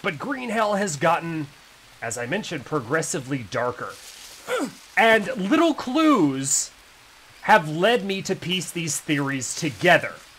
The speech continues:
Ooh, fruits. <laughs> I ha-, oh my god, am I producing leeches? I have so many on me right now. Okay, let's pull these guys off. I have t-, ten thousand leashes on me. Get, get off me. I just went through the old campsite,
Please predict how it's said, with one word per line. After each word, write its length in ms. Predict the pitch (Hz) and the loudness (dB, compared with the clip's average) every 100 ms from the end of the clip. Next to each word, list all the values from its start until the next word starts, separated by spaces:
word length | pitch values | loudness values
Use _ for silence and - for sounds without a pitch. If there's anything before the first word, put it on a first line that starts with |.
| - | -10
Ooh, 80 | 220 | -10
fruits. 380 | - 143 - - - - | -8 -10 -10 -14 -16 -20
<laughs> 200 | - - | -16 -6
I 480 | - 494 480 247 - - - - 311 | 8 8 8 4 4 -6 -12 4 6
ha-, 140 | 285 | 8
oh 140 | 226 320 | 8 10
my 160 | 311 | 8
god, 240 | 208 311 277 | 10 10 12
am 80 | 254 | 10
I 100 | 381 | 8
producing 760 | - 247 170 262 330 370 311 | 8 8 10 6 8 4 4
leeches? 680 | 185 185 208 - 330 339 - - - - | 4 4 2 2 2 2 -4 -10 -8 2
I 100 | 294 | 6
have 160 | 302 | 6
so 300 | - 302 294 | 6 10 10
many 260 | 294 302 294 | 10 8 10
on 240 | 285 330 | 10 8
me 120 | 311 | 6
right 240 | 202 160 139 | 8 6 8
now. 220 | 131 110 | 4 4
Okay, 180 | 151 151 | 2 2
let's 200 | 139 175 | 2 0
pull 160 | - 151 | 0 0
these 160 | 131 | 2
guys 240 | 139 117 113 | 2 2 2
off. 220 | 104 - - - - - - - - | -2 -6 -18 -20 -20 -20 -20 -20 0
I 120 | 240 | 6
have 340 | 247 262 175 - | 10 10 8 -4
t-, 100 | 185 - | -10 -6
ten 280 | - 269 277 | 8 10 10
thousand 720 | 196 254 240 269 254 254 247 | 6 10 12 12 12 8 4
leashes 440 | 240 277 240 202 156 | 4 4 4 4 6
on 160 | 143 | 6
me. 120 | 123 113 | 6 2
Get, 220 | - 165 | 2 0
get 120 | 151 269 | 2 4
off 200 | 247 135 | 4 2
me. 180 | 117 | -2
I 100 | 113 | 2
just 280 | 175 254 - | 2 0 0
went 120 | 269 | -2
through 120 | - 233 | 0 2
the 80 | |
old 180 | 233 220 | 2 2
campsite, 640 | - 277 269 - 131 127 | 2 0 0 4 4 4